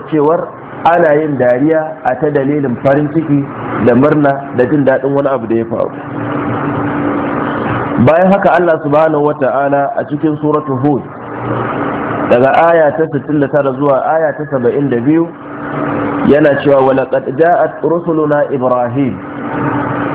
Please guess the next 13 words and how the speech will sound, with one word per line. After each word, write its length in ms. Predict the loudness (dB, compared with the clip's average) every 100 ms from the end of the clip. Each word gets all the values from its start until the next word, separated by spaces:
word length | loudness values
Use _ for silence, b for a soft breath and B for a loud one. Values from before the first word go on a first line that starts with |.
| -4 -4 -4 0
bil 220 | 4 4 4
bushra." 640 | 4 2 2 2 0 -4 -12 -14 -12 -10 -8 -6 0
Tabbas 340 | 2 4 4 4
haƙiƙa 480 | 0 2 0 2 2
manzanninmu 880 | 2 0 0 0 2 0 2 0 0 -4 -6
daga 300 | 0 4 4 2
cikin 340 | 0 2 4
mala'iku 640 | 4 4 2 0 2 2 2 -6 -10 -8 -6 -4 -4 2
sun 520 | 4 6 6 4 2
zo 320 | 2 2 0 2
wajen 420 | 2 2 0 0
Annabi 440 | 0 0 0 0 0
Ibrahim 800 | 2 2 2 2 0 -2 -4